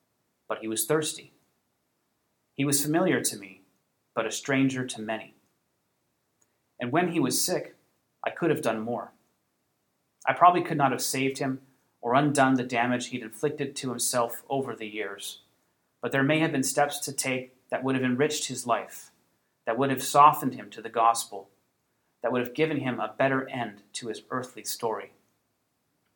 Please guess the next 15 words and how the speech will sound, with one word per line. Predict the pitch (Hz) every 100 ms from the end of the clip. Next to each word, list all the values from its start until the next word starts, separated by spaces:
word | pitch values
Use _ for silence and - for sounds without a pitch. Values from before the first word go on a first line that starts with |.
| _ _ _ _
I | -
guess | 120 117
what | -
I'm | 135 127
saying, | - 127 123 127 127 _ _ _ _ _ _ _
the | -
hard | 143 139
lesson | 127 127 - 117
that | 113
I'm | 110
learning, | 110 117 101 - _ _ _ _ _ _ _ _
is | 113
that | 120
it's | 117 -
easy | 165 175 160